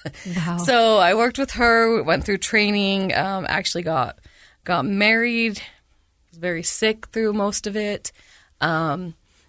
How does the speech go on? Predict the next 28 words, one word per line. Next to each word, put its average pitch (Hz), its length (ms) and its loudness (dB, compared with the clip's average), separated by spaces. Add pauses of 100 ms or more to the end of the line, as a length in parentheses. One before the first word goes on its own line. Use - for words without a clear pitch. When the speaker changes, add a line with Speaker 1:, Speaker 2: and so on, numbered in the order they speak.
(120)
Speaker 1:
ended 240 200 0
up 247 140 0
working 196 300 -2
C 202 200 -2
P 196 220 -4
S 175 480 -4 (320)
for - 440 -8 (100)
almost 220 500 -2
eight 151 240 -6
years. - 640 -8 (300)
Speaker 2:
Wow. 170 380 -2
Speaker 1:
Um, 139 220 -4 (340)
I 151 100 0
quit - 720 -2 (1080)
right 180 200 2
after 170 320 2
my 143 160 2
third 139 340 -2
child 135 360 -4
was 135 180 -4
born 131 400 -2
'cause - 160 -10
I 135 100 -4
knew 131 200 -4
I 135 140 -6
just 131 280 -2
couldn't 127 600 -8 (580)
continue 131 600 -2